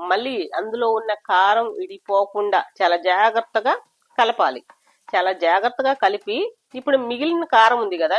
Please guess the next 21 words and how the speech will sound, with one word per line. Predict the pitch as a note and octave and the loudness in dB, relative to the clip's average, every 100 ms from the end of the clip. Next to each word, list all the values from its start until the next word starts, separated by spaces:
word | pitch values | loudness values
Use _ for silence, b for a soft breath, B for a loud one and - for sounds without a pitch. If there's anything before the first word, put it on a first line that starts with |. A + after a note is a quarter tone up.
| G#3 | -2
ఇందాక | G3+ G#3+ A3 F#3 | -6 -6 -4 -2
మనం | D#3+ C#3 - _ _ _ _ F3 | -2 -4 -10 _ _ _ _ -2
కాకరకాయ | F#3 G3+ G3+ G3 | 0 2 0 -2
ముక్కల్లో | - F#3 F3 | -4 -4 -4
పెట్టిన | E3 F3+ - | -8 -8 -2
కారం | D#3+ E3+ G3 | 0 0 -4
ఉంది | E3 E3 | -6 -8
కదా, | - _ _ _ _ | -8 _ _ _ _
దాన్ని | F3 F3 F3+ | -2 -2 -2
తీసుకొచ్చి | F#3+ - F3+ - G#4+ - _ _ - D#3+ | -10 -10 -12 -8 -10 -12 _ _ -14 -2
జాగ్రత్తగా | E3+ F#3 F#3+ - A#3 A3 | 0 0 -2 -6 -6 -6
మధ్యలో | E3 F#3+ F#3+ | -6 -6 -6
వేసి | E3+ - D#4+ - | -6 -10 -12 -8
కొంచెం | G#3 A3 A3 | -8 -6 -6
దాన్ని | F#3 G3+ G#3 | -6 -4 -6
కూడా | F#3+ | -6
అలా | E3+ - | -8 -8
కలిపి | F3+ G3 B3 A#4 _ _ _ _ _ - | -8 -8 -10 -14 _ _ _ _ _ -6
మొత్తం | B3 B3+ - D#4+ G#3+ | -6 -2 0 0 0
ముక్కలకి | A3 C4 D4 C#4+ | -4 -4 -4 -4
పట్టేటట్టు | A3+ G#3+ G#3+ A3 A3+ | -4 -4 -4 -4 -4